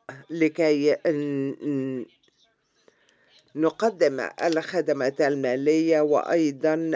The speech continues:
القطاع العمل المسؤول عن التنظيم. إنها التنظيم، كما أعرب عن ذلك عدد من المشاركين، إنما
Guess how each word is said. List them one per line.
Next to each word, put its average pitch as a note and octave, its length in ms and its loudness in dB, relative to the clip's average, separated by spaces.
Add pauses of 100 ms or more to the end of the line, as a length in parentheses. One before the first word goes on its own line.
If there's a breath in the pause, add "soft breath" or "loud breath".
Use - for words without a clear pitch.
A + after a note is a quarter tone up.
(120)
القطاع F3 760 -2
العمل E3 480 -2
المسؤول C#3 880 0
عن D3+ 420 -2
التنظيم. C3+ 880 -2 (1040 soft breath)
إنها E3+ 520 0 (500)
التنظيم، D3 1500 0
كما D#3 440 0
أعرب D#3+ 560 -4
عن E3 220 -6
ذلك D#3 380 0
عدد C3+ 500 -2
من F#3 260 0
المشاركين، D3 880 0
إنما E3 680 0